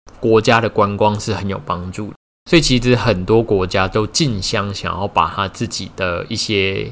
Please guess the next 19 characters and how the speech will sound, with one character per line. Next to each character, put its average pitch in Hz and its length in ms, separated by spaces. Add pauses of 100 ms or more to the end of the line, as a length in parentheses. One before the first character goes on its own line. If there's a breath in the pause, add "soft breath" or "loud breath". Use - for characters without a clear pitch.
(140)
古 95 180
遗 92 140
迹 101 340
或 101 240
者 92 60
是 - 120
一 107 60
些 104 140
自 113 160
然 90 120
景 87 220
观 92 220
登 95 160
录 98 160
成 92 200 (280)
世 - 160
界 95 120
遗 98 120
产。 - 180